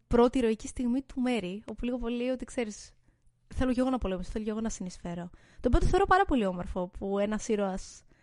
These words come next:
χωρίς καμία απολύτως, έτσι, ε, υποτική προσωπικότητα, θέλει να συνεισφέρει όσο μπορεί, χωρίς να έχει καμία απολύτως γνώση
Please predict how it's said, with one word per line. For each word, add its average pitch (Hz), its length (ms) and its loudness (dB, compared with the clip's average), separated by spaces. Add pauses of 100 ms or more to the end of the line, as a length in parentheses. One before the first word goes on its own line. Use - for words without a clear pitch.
(800)
χωρίς 359 320 6
καμία 403 300 4
απολύτως, 330 560 4
έτσι, 247 260 2 (260)
ε, 202 260 2 (140)
υποτική 247 640 6
προσωπικότητα, 202 1120 -2 (340)
θέλει 403 220 -2
να 403 80 -2
συνεισφέρει 311 420 -2
όσο 240 160 -2
μπορεί, 196 500 -4
χωρίς - 260 0
να 302 60 -2
έχει - 80 -6
καμία 294 200 2
απολύτως 247 360 2
γνώση 196 560 -2